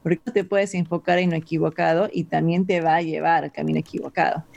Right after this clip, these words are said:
Entonces, siempre es bueno preguntarte, "¿Por qué siento lo que siento?", ¿no?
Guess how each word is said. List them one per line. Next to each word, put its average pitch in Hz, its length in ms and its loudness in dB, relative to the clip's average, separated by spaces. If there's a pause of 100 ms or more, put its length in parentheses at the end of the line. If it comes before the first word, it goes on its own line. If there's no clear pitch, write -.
(260)
Entonces, 208 840 0
siempre 294 520 2
es 277 140 -2
bueno 208 300 0
preguntarte, 170 1000 0 (840)
"¿Por 214 180 0
qué 254 160 2
siento 247 480 2
lo 180 160 2
que 165 160 -4
siento?", 165 540 0
¿no? 226 360 2